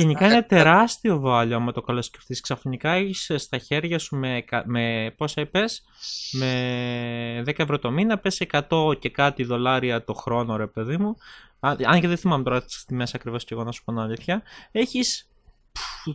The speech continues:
Speaker 2: πο-, εκατό παιχνίδια που σε αξία σε βγάζουνε πόσο. Δηλαδή παίρνεις τη-, μια
Speaker 1: Και
Speaker 2: κονσόλα
Speaker 1: θα τα αλλάζουν
Speaker 2: μεταχειρισμένη.
Speaker 1: κιόλας. Δηλαδή ο σκοπός τους είναι ότι θα είναι αυτά τα εκατό, δεν θα τα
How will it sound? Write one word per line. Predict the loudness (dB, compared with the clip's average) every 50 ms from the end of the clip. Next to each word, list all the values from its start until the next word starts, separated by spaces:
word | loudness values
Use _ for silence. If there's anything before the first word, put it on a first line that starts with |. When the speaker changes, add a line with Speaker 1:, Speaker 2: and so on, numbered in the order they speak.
| -6 -4
Speaker 2:
πο-, | -4 -2
εκατό | -2 0 -2 0 0 0
παιχνίδια | 0 0 -2 0 2 2 2 2 2 2 2 2 2 2 -2
που | -6
σε | -4 -2 -2
αξία | -2 -2 -2 -4 -2 -2 -2
σε | -2 -4 -4
βγάζουνε | -2 -2 0 2 2 2 2 2
πόσο. | 2 4 4 4 4 4 2
Δηλαδή | 0 0 0
παίρνεις | 0 0 2 2 2 0
τη-, | -2 -6 -2
μια | 2 2 2
Speaker 1:
Και | 4
Speaker 2:
κονσόλα | 2 4 8 10 10 10
Speaker 1:
θα | 10 8
τα | 8 8 10
αλλάζουν | 12 12 12
Speaker 2:
μεταχειρισμένη. | 12 10 8 4 2 2 2
Speaker 1:
κιόλας. | 2 0 0 -2
Δηλαδή | -2 -4 -2 -2 -2 -2 -2
ο | -4
σκοπός | -8 -10 -10 -12 -14 -12 -8 -8 -8 -8 -8 -12
τους | -10 -6 -2 0
είναι | 0 0 0 0 -2 -2
ότι | -2 -2 -2 -2 0
θα | 4 6 6
είναι | 6 6
αυτά | 6 4 2
τα | 2 2
εκατό, | 2 2 2 -2 -2 0 -4 -2 -2 -2 -2
δεν | 2 4 6 6
θα | 6 6
τα | 6 6 4 4 4